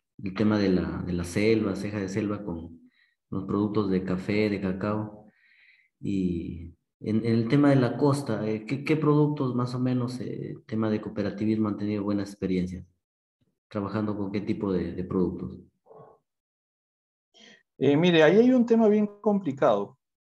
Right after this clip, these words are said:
Speaker 2: Este, ¿por qué? Porque en la costa lo, el número de productores no es el mismo al número de productores de la sierra o de la selva. Eh, y entonces las cooperativas o las asociaciones en general,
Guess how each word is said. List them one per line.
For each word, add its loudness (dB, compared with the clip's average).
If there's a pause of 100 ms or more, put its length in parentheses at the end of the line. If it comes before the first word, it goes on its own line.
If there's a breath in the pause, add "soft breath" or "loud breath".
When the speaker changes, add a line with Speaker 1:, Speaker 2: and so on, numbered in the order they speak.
Speaker 2:
Este, -2 (1200)
¿por 0
qué? 4
Porque 0
en 2
la 0
costa 2
lo, 0
el 0
número -2
de -2
productores -4
no 0
es -4
el 0
mismo -2
al 0
número -2
de -6
productores -4
de -4
la -6
sierra -2
o 2
de 0
la -2
selva. -4 (1300)
Eh, -8 (260)
y 0
entonces 4
las 4
cooperativas 2
o 0
las -2
asociaciones 2
en 0
general, 2